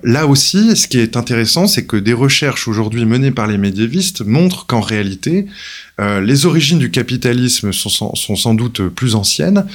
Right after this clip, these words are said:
Euh, il y a un historien italien qu'il est très intéressant, euh, de lire, qui s'appelle Giacomo Todeschini,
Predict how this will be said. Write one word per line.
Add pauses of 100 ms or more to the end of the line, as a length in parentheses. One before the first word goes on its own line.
(360)
Euh,
il
y
a
un
historien
italien
qu'il
est
très
intéressant,
euh,
de
lire,
qui
s'appelle
Giacomo
Todeschini,